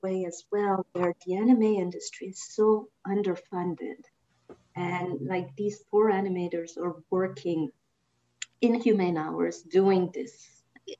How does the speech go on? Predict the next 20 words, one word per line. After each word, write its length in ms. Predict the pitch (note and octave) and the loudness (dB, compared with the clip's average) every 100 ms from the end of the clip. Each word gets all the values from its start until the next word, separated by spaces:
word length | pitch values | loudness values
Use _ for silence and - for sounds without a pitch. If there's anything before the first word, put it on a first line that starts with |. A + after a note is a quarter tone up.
| - | -6
art, 360 | F3 F3 - - | 2 2 2 -2
creating 480 | - E3+ F#3 A3+ G#3 | 0 2 4 2 0
art, 260 | E3 A3+ B3+ - - - - | 0 0 -4 -8 -20 -20 -8
and 200 | - F#3 | -4 2
getting 300 | G3 G3+ G#3 | 4 4 4
paid 260 | G#3 G#3+ G#3 - - | 4 4 4 0 2
peanuts 520 | C4 C4+ F#3+ F#3 - | 6 8 6 2 -6
for 140 | - E3 | -4 0
it. 280 | C#3 B3 - - | 0 -2 -6 -12
And 200 | G#3 A3 | -4 2
we're 180 | A3+ A3+ | 6 6
like, 260 | G#3+ G#3+ A3 - - - | 4 2 0 -8 -12 -4
"Yeah, 160 | G#3 | -4
seven 560 | - - D#4 F#4+ G4 D4+ | -4 0 2 4 6 6
dollars 640 | F#3+ F#3 G#3+ C#4 E4+ - - | 8 8 8 6 4 0 -4
to 100 | G#3+ | 2
watch 260 | A#3 B3+ - G#3+ | 4 2 0 4
unlimited 960 | B3 B3 G#3+ B3 C4 C4 C4 C4 A3 - | 6 6 6 6 6 4 2 2 0 0
<laughs> 120 | C4 | 6
anime 720 | D#4+ B3+ A3 F3 G3+ A#3 B3 | 6 6 4 2 2 0 -2